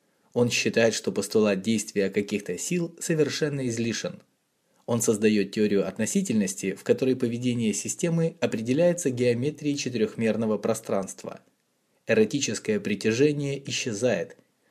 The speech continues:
точно так же, как исчезает притяжение в настоящей теории относительности. Оно заменяется искривлением пространства вокруг тяготеющих масс, в нашем случае эротических масс.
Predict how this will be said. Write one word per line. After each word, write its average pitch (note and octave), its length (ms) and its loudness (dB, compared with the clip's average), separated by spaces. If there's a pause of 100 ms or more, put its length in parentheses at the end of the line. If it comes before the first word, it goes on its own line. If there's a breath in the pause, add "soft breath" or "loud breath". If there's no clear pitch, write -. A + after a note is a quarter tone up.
(100)
точно G#2 320 0
так D#3 220 4
же, D#3 160 2
как B2+ 200 -2
исчезает C3 520 4
притяжение C3+ 680 0
в A2 80 -2
настоящей B2 640 0
теории F#2+ 380 0
относительности. G2 1000 -8 (400)
Оно A2 240 2
заменяется A2 680 -2
искривлением C3+ 800 -2
пространства A#2 760 -2
вокруг G#2 380 -2
тяготеющих G2+ 720 -2
масс, - 400 -4 (320 soft breath)
в A2+ 80 0
нашем F#2 320 0
случае B2+ 640 -2
эротических A2 800 -2
масс. - 320 -6